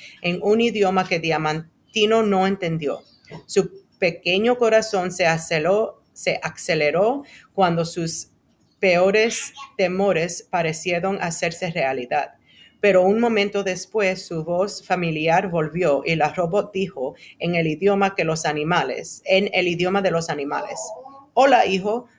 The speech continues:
¿cuánto tiempo estuve apagada?". "A mí me pareció solo un instante".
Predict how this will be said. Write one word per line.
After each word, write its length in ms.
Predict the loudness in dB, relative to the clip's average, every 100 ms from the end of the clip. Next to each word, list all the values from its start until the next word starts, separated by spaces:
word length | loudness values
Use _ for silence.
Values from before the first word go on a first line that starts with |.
| _
¿cuánto 360 | 0 2 0
tiempo 360 | 2 0 2 0
estuve 480 | 0 -2 0 4 4
apagada?". 680 | 4 4 4 2 0 -6 -12 -20 -20 -10
"A 140 | 0 2
mí 220 | 2 2
me 160 | 0 4
pareció 540 | 4 4 -2 0 0
solo 320 | 0 2 2
un 180 | 2 0
instante". 720 | 0 -2 0 -2 -4 -10 -12